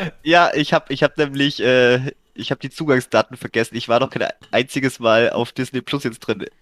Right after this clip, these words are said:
Speaker 2: Hab ich das nicht sogar in einer Folge mal angesprochen, noch groß geprahlt? Ja, ich hab jetzt auch hier, kann jetzt Disney Plus schnorren, mal gucken, was da geilen Scheiß gibt.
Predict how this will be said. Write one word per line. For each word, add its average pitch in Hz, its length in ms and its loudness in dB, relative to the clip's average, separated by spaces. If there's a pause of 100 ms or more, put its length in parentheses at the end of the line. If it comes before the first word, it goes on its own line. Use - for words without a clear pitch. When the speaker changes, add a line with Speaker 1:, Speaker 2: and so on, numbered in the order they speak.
(320)
Speaker 2:
Hab 160 100 2
ich 285 100 0
das 262 140 2
nicht 233 120 0
sogar 202 180 2
in 175 60 -2
einer 196 200 2
Folge 185 260 2
mal 165 100 -2
angesprochen, 220 600 0
noch 180 160 0
groß - 280 -2
geprahlt? 185 500 0
Ja, 151 160 4
ich 170 140 0
hab 151 140 0
jetzt - 140 -8
auch 131 180 0
hier, 151 260 0
kann - 200 -6
jetzt 143 200 -6
Disney - 180 -8
Plus - 300 -6
schnorren, 196 340 0
mal 143 140 2
gucken, - 260 -10
was 143 160 0
da 147 140 -2
geilen 170 240 -2
Scheiß 156 360 -2
gibt. - 220 -4